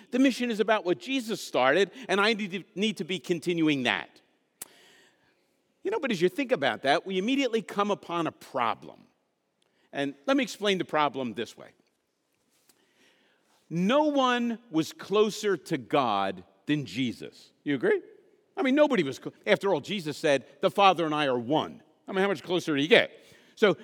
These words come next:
Jesus is closer to God than anybody who ever lived. But here was the amazing thing.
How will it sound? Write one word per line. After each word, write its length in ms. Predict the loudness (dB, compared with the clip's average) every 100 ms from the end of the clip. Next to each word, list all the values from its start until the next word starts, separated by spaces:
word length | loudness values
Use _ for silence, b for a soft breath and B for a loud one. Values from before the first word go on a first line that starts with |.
| -10
Jesus 480 | 2 4 4 2 2
is 160 | -2 -2
closer 460 | 0 0 0 -2
to 100 | -2
God 300 | 0 0 2
than 140 | 2 0 2
anybody 480 | 6 6 6 4
who 120 | 6 6
ever 200 | 4 2
lived. 260 | 0 -4 _ _ _ _ _ b b b b
But 120 | -2
here 160 | 2 4
was 120 | 2
the 100 | -2
amazing 420 | 0 0 0 -2
thing. 240 | -6 -12